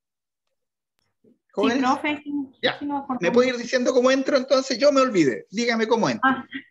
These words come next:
Speaker 1: <laughs> este, mm,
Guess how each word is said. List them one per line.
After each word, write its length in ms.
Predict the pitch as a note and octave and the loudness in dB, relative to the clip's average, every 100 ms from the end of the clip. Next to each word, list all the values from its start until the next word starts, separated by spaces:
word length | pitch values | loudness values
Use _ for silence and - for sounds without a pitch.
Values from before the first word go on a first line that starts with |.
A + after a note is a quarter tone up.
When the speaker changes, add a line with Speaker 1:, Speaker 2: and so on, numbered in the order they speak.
| - | 0
Speaker 1:
<laughs> 420 | F4+ C#4 C#4 D4 - - - - - - | 2 4 0 -2 -16 -20 -20 -20 -20 -10
este, 720 | A#3+ C4 C4 - B3 A#3+ A#3 | -4 -4 -4 -2 0 0 0
mm, 680 | A3+ A3 G#3+ G#3 G3+ A#3 - | -4 -6 -8 -8 -8 -12 -20